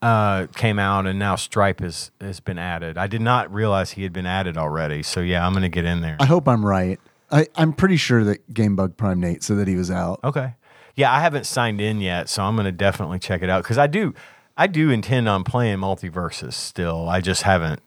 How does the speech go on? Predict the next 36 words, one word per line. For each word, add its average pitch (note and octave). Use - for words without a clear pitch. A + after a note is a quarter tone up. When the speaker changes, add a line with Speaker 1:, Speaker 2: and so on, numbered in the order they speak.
Speaker 1:
I've G#2+
been F#2
wrapped F#2
up. F#2
I -
play, B2+
I A2
started B2
playing A2
Cyberpunk G2+
twenty F#2+
seventy-seven E2+
as D2+
well, E2
so -
I've A2
just G2
Speaker 2:
Right. D3+
Speaker 1:
had C#3
a A2+
lot G2+
going G2
on F#2+
game-wise F2+
that's -
Speaker 2:
Sure. F3+
Speaker 1:
keeping G#2+
me G2
from F#2
getting E2+
in F#2
Speaker 2:
I E3
gotta F3
Speaker 1:
there. -
Speaker 2:
say, B2+
man, A2